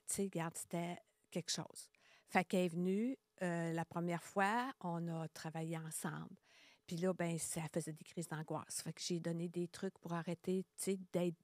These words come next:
d'essayer de l'aider dans ses crises d'angoisse, là. Et, euh, finalement, là, elle est revenue. Puis par elle-même, elle dit à sa mère, « Je veux aller, je veux aller continuer. » Et, euh, ça fait, au bout de trois ou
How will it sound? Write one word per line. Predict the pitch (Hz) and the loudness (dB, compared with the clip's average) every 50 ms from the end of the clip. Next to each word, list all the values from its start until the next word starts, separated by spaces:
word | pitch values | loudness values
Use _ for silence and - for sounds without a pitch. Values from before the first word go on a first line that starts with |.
| - - - | -10 -10 -2
d'essayer | 175 175 180 - - 214 214 226 | 0 0 0 2 2 4 4 6
de | 202 180 202 | 4 6 4
l'aider | 208 220 214 196 180 208 220 202 170 170 | 6 6 6 6 6 6 6 6 4 0
dans | 165 151 160 | -2 -2 -2
ses | - - 156 | -2 -4 -6
crises | - - - 170 156 | -8 -4 -4 -4 -2
d'angoisse, | - 160 165 180 175 175 - - - - - - | 0 -2 -2 2 2 2 2 2 -2 -8 -10 -10
là. | - - - - - - - - - - - - - | -12 -14 -14 -18 -20 -20 -20 -20 -20 -20 -20 -2 4
Et, | 185 202 202 196 196 196 185 | 6 8 8 10 8 8 6
euh, | 185 185 180 180 170 | 6 4 4 4 0
finalement, | - - - 185 180 180 185 180 180 180 190 202 214 220 220 | -2 -2 -2 -2 0 2 2 2 2 2 2 4 4 4 4
là, | 208 185 180 190 196 196 | 2 2 4 4 6 6
elle | 180 175 | 4 4
est | 175 | 2
revenue. | - 185 180 202 208 214 214 208 - - _ _ _ | 0 0 2 4 6 6 6 4 2 -2 _ _ _
Puis | - 175 | -12 -12
par | - - 180 180 185 | -4 -2 -2 0 2
elle-même, | 220 226 220 220 226 208 190 - - - - 170 | 2 2 4 4 4 2 2 0 -4 -10 -8 -8
elle | 165 | -6
dit | 160 - - 175 170 175 | -4 -4 -4 -2 -2 -2
à | 170 165 | -2 0
sa | - 190 175 | 0 0 2
mère, « | 175 190 196 202 202 | 2 2 2 2 2
Je | 185 170 156 | -2 -2 0
veux | 185 | 0
aller, | 185 190 190 202 202 202 - | 2 2 4 2 2 2 0
je | - - - | -4 -6 -2
veux | 196 208 | 0 0
aller | 202 208 220 | 0 0 0
continuer. » | - 233 214 208 - - 247 247 240 233 - - _ _ - - - - - - - - - - | -2 -2 -4 -4 -4 -2 -2 0 0 0 -2 -4 _ _ -20 -20 -20 -20 -20 -20 -20 -18 -4 0
Et, | 175 185 180 175 165 170 160 | 2 4 4 4 4 2 2
euh, | 160 165 156 156 160 151 139 147 113 - 92 - - - - - | 0 0 0 0 -2 -2 -2 -4 -6 -6 -8 -10 -14 -18 -20 -20
ça | - - - - - - 175 | -14 -8 -4 -2 0 0 0
fait, | 160 - - - 196 196 190 185 185 175 165 160 151 104 92 110 | -2 -4 -2 2 4 4 4 6 4 4 2 0 0 -2 -2 0
au | 196 202 | 2 2
bout | 202 190 226 | 2 2 2
de | 240 233 220 202 - _ _ | 2 4 2 2 2 _ _
trois | - - - 220 220 247 262 269 | -18 -6 -2 0 2 4 6 6
ou | 269 226 196 | 4 4 0